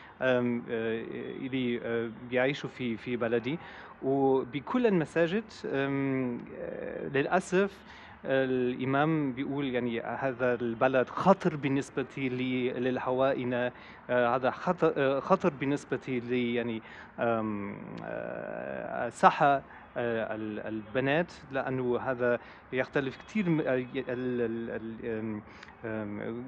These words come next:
كل الأشياء في الحياة اليومية يختلف، تختلف كتير عن، يعني، التق-، التقاليد العربية الإسلامية، فما كان في، آه، أي، آه، آم،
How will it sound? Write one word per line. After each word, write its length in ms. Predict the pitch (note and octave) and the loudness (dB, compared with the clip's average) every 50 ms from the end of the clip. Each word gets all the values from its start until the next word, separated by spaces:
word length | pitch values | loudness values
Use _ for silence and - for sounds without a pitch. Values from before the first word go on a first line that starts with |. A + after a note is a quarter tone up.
| C3 - - | -12 -12 -4
كل 300 | - F#3+ F#3 E3+ D#3+ D3+ | 2 4 4 6 6 4
الأشياء 520 | - - C3+ C3 C#3 B2+ - - D#3 C#3 | 2 2 0 0 0 -2 0 0 0 0
في 160 | - - C#3+ | 0 0 -2
الحياة 380 | C3 B2+ B2 - D3+ C#3+ C#3+ C3+ | -2 -2 0 0 0 2 2 2
اليومية 580 | B2+ A#2+ B2+ B2+ C3 C3+ C#3+ D3+ C#3 C3+ B2+ B2 - - - | 0 0 0 0 0 0 0 2 2 2 0 -2 -6 -8 -6
يختلف، 520 | D3 A#2 - - - D#3+ D3+ D#3 D3 C3+ - | -6 -6 -4 -2 0 2 2 4 2 0 0
تختلف 500 | - - - - D#3+ D3+ C#3+ B2 - E3 D#3 C#3 | -4 -6 -4 -2 -2 -2 -2 -2 -6 -8 -8 -10
كتير 260 | - - E3+ E3+ D#3 | -8 -4 0 2 2
عن، 280 | C#3 B2 B2+ B2+ C3 B2 - - - - - - | 2 2 2 0 -2 -4 -6 -10 -20 -10 -4 -2
يعني، 260 | C3+ C3 C3 B2 A#2 | 0 2 2 2 0
التق-، 580 | A2+ A#2 A2 - B2+ A#2+ A#2 - B2+ - - C#3+ C3 B2+ B2 A#2+ - - B2+ | 0 0 -2 -2 -2 -2 0 -2 -4 -2 0 0 2 2 2 0 -2 -8 -10
التقاليد 580 | C#3 C#3 - C3 - C#3+ C3 C3+ E3+ F3+ - D3 | -6 -4 -4 0 0 0 2 2 2 2 2 2
العربية 500 | B2+ A#2+ A#2 B2 C3 B2+ B2+ D#3+ D#3+ C#3+ | 2 4 4 4 2 0 0 0 0 0
الإسلامية، 640 | B2+ C3 C#3 - - C#3+ C3 C3+ C#3+ D3+ D3+ D3 D3 - - - - - - - - | 0 -2 -6 -6 -2 -2 0 0 2 2 0 0 -2 -6 -14 -16 -16 -18 -12 -4 0
فما 640 | B2+ B2+ B2 B2 A#2+ A#2+ A#2 B2+ A#2 B2+ C3+ D3 | 4 4 6 6 4 4 2 0 0 2 2 2
كان 240 | C#3+ - - D3 C#3 | 2 0 -2 -2 -2
في، 560 | B2 - - C#3 C3+ B2+ B2+ B2 B2 A#2+ A#2 A#2 | -4 -4 -4 -4 -2 -2 0 0 0 0 0 0
آه، 340 | F#2 A#2 A#2 A#2 A#2 A#2+ - B2+ | -2 -2 0 0 -2 0 0 0
أي، 400 | C#3 D3 C#3+ C#3 C3 B2+ B2 A#2 | 2 2 2 2 2 2 2 2
آه، 480 | A#2 A#2 A#2 A#2 A2 A#2 A2+ A2 A2+ | 2 0 0 -2 -2 -4 -4 -2 -4
آم، 300 | A2 A2 G#2+ G#2+ G#2+ G#2+ | -4 -4 -4 -4 -4 -6